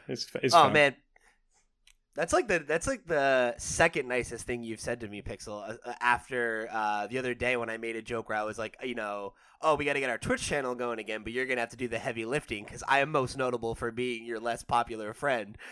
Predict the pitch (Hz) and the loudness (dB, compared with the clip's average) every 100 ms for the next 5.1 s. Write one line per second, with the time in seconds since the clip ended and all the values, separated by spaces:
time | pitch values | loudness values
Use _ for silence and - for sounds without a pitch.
0 | - 175 202 196 - - 240 254 269 269 | -10 -2 0 0 -6 -6 -4 0 2 2
1 | 247 - 170 277 - 196 277 156 123 156 | -2 2 6 6 6 4 4 4 4 2
2 | 151 196 285 349 _ 466 466 _ _ _ | -2 -6 -8 -14 _ -6 -6 _ _ _
3 | _ _ _ 466 427 - 320 339 381 403 | _ _ _ -4 -4 -6 -6 -4 -2 0
4 | 143 123 147 139 131 113 107 101 104 104 | 2 4 6 8 8 8 6 2 -2 -4
5 | 98 | -6